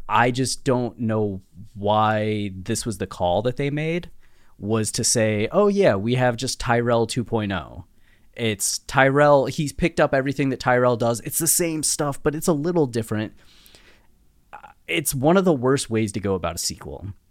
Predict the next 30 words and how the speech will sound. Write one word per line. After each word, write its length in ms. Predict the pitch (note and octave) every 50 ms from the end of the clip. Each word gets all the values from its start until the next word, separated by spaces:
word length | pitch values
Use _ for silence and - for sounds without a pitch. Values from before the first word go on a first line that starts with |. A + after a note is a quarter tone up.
| _ _ _ _ _ _ _ - - _ -
And 360 | - A2 G#2+ G#2 G#2+ G#2 F#2+ F#2+
my 220 | E2+ G2 A2+ A2
least 380 | G2+ G#2+ A2+ C3 C3 - - -
favorite 420 | - A#2+ A2+ G#2 G#2+ G2 F2 E2+ - - - - - - - - - -
thing 500 | - - - - G#2+ G#2 A2+ B2 C3 C3
that's 440 | A#2+ A#2+ - - - - - - - -
a 80 | G#2 F#2+
lot 180 | G2 F#2+ F#2+
of 60 | G2
sequels 720 | - - - G#2 F#2 - G#2+ G2 F#2 F#2 F2+ F2+ F2+ - - - -
end 160 | F2 F#2 F#2
up 160 | F#2+ - -
doing. 460 | - F2 F2+ F#2+ B2+ D#3 E3+ E3 D#3+ - - - - _ _ - - - _ _ _ _ _ -
And 480 | A2+ A2+ A2+ A2+ A2 A2 G#2+ G#2 G2 - - A#2+ G2+
Wallace, 380 | A2+ A2 A2+ B2+ C#3+ C3+ - -
I 100 | - A#2
think, 240 | - B2+ G#2 - -
is 220 | A#2 A2 G2 G2
the 240 | G2 A2 G#2+ G#2+ G2
worst 540 | F#2+ F#2+ F#2 G2+ A#2 C3 D3 - - - B2+
example 800 | A#2 G#2 G2 F#2 F#2+ G2 G2 - - G2 E2 E2+ E2 D#2+ - - _ _ _ _ -
of 120 | A2+ G2+ F#2+
a 40 | F#2
character 920 | - - - F#2 F2 F2+ F2+ - - F2+ E2 E2+ E2 E2 D#2+ E2 E2+ - _ - - - - - - - - - _ _ _ _ _ _
doing 200 | - G2 F#2 F#2
that 180 | F2 E2+ E2+ -
that 80 | - G2+
I've 140 | G2 G2 F2 -
ever 260 | A2 G#2+ F2+ F#2+ F#2
seen. 500 | - - - G2+ E2+ F2 F2+ F2 F2 F#2